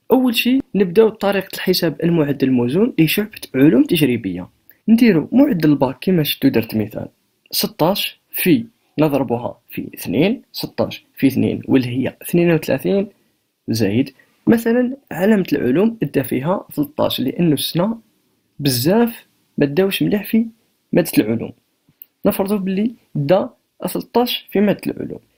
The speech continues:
سما اثنين وثلاثين، سما ستاش في اثنين واللي هي اثنين وثلاثين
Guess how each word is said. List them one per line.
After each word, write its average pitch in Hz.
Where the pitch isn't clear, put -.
سما -
اثنين 170
وثلاثين، 139
سما -
ستاش -
في -
اثنين 107
واللي 107
هي 98
اثنين 190
وثلاثين 185